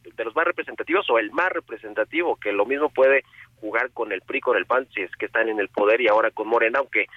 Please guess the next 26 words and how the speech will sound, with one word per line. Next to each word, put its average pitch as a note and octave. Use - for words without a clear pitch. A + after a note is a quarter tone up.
aunque G#2+
estas D3
alianzas, C3+
eh, E2
se, A2+
se, F#2
se A2
vean C3+
un B2+
tanto C3+
antinatura, A#2+
¿no? A2+
Es C3+
decir, B2+
¿cómo C3+
es -
posible C#3
que A2+
el F#2+
Verde, C3+
que F#2+
supuestamente B2
enarbola A2
toda A#2
esta A2
bandera A2